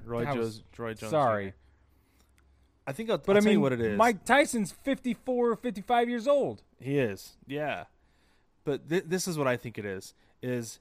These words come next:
Speaker 1: to make it to that level, you've gotta have some kind of competitive screw loose in you that you're just a, you're com-, you're a competitionaholic, right?
Speaker 2: Yeah, yeah,
Speaker 1: I mean,
Speaker 2: yeah, yeah.
Speaker 1: there's, there's no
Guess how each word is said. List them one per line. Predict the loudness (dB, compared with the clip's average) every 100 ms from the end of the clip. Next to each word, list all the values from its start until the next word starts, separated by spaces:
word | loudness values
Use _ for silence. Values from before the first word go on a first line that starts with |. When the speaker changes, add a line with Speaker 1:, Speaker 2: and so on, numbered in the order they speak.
| _
Speaker 1:
to | -12
make | -8 -8 -8
it | -12
to | -10
that | -8 -10 -10
level, | -12 -10 -10 -10 -12 _ _ _
you've | -12 -10
gotta | -2 0 0
have | -4 -8 -8
some | -10 -10
kind | -10 -8
of | -8
competitive | -10 -14 -10 -8 -8 -10
screw | -12 -12 -10
loose | -10 -12 -14
in | -14
you | -14 -12
that | -12
you're | -12
just | -12 -12 -12
a, | -16 -12
you're | -12
com-, | -12 -16 _ _
you're | -10
a |
competitionaholic, | -6 -6 -6 -8 -14 -12 -14 -14 -16 -20 -20 -12
right? | -6 -6 -8 _ -10
Speaker 2:
Yeah, | -4 -2 -2 -6
yeah, | -4 -2
Speaker 1:
I |
mean, | 0
Speaker 2:
yeah, |
yeah. | -2 -2
Speaker 1:
there's, | -2 -4
there's | -6 -6 -4
no | -2 -2